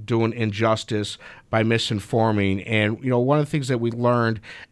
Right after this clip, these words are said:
at the rallies that we attended was, you know, anybody could write an article and say, "Okay, this is, uh, what happens to your brain." But unless it's, uh, uh, peer tested, peer reviewed, it's just an opinion.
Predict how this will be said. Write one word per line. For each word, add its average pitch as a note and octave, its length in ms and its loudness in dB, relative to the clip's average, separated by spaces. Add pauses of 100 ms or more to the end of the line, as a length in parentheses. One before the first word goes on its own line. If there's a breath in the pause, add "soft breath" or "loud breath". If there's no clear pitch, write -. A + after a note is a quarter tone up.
at G#2 400 4
the G#2+ 80 -4
rallies A2 640 2
that G#2+ 240 0
we A2 180 -2
attended G#2+ 720 0 (380 loud breath)
was, B2 420 4
you C3+ 100 -4
know, B2+ 120 2
anybody F3+ 480 2
could D3+ 160 -4
write C#3 180 4
an A2+ 140 2
article A#2 480 2
and G#2+ 100 -2
say, A#2 240 0
"Okay, A#2+ 360 0
this A#2 260 -2
is, G#2 320 -4 (360 loud breath)
uh, G2+ 280 2
what A2 240 0
happens A2+ 440 2
to A#2 120 -4
your G#2+ 100 0
brain." A2+ 480 2
But G2 140 0
unless C3+ 340 0
it's, - 200 -6 (120)
uh, A2+ 240 4 (320 loud breath)
uh, G2+ 160 0
peer E3 320 2
tested, C#3+ 560 0
peer D3 220 2
reviewed, A#2+ 720 4 (300 loud breath)
it's D#3 180 0
just - 260 0
an D3 120 2
opinion. C3 560 0